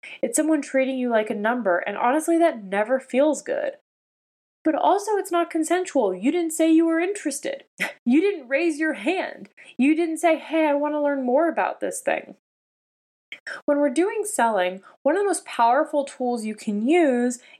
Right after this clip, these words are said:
is hand-raising content, hand-raising interactions, or, like, real human interactions is how I like to think about it. So let's say, for example, that you're working on a new project.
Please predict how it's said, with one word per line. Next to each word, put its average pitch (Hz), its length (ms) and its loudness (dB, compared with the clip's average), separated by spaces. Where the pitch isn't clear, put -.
is 269 400 2
hand-raising 208 960 0
content, 190 680 -8
hand-raising 220 880 0
interactions, 196 760 -2
or, 196 120 -2
like, 196 160 0
real 220 440 0
human 208 420 -4
interactions 175 640 -2
is 170 60 -6
how 175 120 0
I 170 100 0
like 170 180 -4
to 180 80 -10
think 185 200 -4
about - 260 -2
it. - 120 -6
So 285 280 2
let's 269 360 0
say, 359 100 0
for 339 160 -2
example, 240 320 -2
that 240 80 -6
you're 220 140 -2
working 214 280 -2
on 214 80 4
a 208 40 -2
new 202 160 0
project. - 720 -2